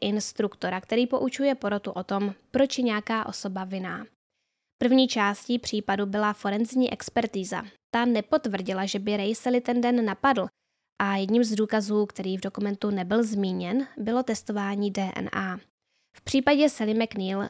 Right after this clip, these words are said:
nebyla na Rayově osobě nalezená žádná její D N A, což vyvrací její příběh o tom, jak byla bita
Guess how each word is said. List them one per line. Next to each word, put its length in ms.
nebyla 540
na 320
Rayově 480
osobě 520
nalezená 540
žádná 760
její 240
D 100
N 140
A, 160
což 260
vyvrací 440
její 160
příběh 500
o 100
tom, 280
jak 140
byla 220
bita 400